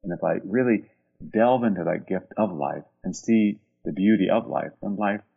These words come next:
ends up being pretty well." But it has a lot to do with, instead of mentally commenting on life,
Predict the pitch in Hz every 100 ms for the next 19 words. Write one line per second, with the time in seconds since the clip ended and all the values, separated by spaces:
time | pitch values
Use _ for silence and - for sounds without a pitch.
0 | _ - 98 92 - 92 85 101 101 95
1 | 95 92 92 120 120 113 147 175 113 104
2 | 92 90 - _ _ _ _ _ _ _
3 | _ 95 - 107 92 87 90 98 107 113
4 | 101 - 90 104 117 117 120 113 107 117